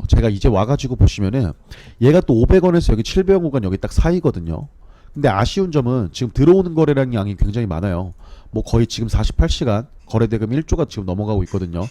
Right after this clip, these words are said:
스텔라 루멘이. 근데 요때 이제 올해 일월 달에 들어왔었던 거래량도 사실 상당히 많은 돈이 들어왔었던 구간이에요. 그러다 보니까 지금 거의 엇비슷하게 들어오죠.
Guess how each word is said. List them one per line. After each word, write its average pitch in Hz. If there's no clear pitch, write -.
스텔라 117
루멘이. 92
근데 127
요때 143
이제 101
올해 131
일월 208
달에 180
들어왔었던 110
거래량도 90
사실 -
상당히 202
많은 92
돈이 92
들어왔었던 92
구간이에요. 87
그러다 151
보니까 123
지금 110
거의 104
엇비슷하게 -
들어오죠. 104